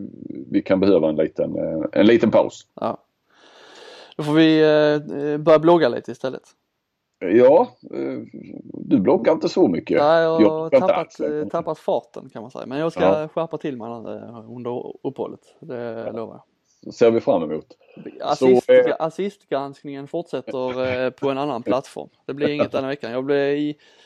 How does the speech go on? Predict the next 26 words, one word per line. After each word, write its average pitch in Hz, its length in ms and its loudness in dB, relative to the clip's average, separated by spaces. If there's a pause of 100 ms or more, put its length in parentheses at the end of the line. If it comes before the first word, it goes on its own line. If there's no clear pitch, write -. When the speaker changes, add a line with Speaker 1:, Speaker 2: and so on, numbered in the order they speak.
(120)
Speaker 2:
gick 156 200 -6
nästan 170 260 -8
in 170 120 -6
i 151 60 -4
väggen 123 380 -2
i - 20 -10
f-, 131 120 -12
i 135 400 -4
förra 143 280 -2
veckan 127 340 -6
när, 117 260 -6 (240)
eh, 117 80 -8
jag 120 100 -8
fick - 400 -8 (580)
eh, 139 220 -2
Martin 143 400 0
Larsen 135 420 -6
på 135 100 -8
Twitter, 120 640 -6 (320)
eh, - 60 -12
sa 135 160 -6
till 135 200 -4
mig 107 200 -10
att 113 300 -14
du 127 160 -6
ko-, 127 220 -8